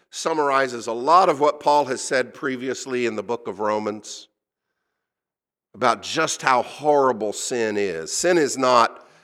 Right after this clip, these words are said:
individual acts that you do in Paul's mind. I mean, it is that, but that's way bigger than that.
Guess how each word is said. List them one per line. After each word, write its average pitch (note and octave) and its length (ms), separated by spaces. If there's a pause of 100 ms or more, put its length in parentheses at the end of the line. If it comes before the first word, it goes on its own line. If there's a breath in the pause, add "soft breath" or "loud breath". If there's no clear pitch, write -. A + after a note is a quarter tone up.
(280 soft breath)
individual C#3+ 800
acts B2 480
that A2 200
you A#2+ 340
do G2+ 440
in F2+ 140
Paul's G#2 420
mind. F#2+ 320
I - 20
mean, G2 120
it G2 100
is G#2+ 240
that, F2 320
but - 180
that's G2 180
way A2+ 300
bigger F#2 360
than C2+ 220
that. - 360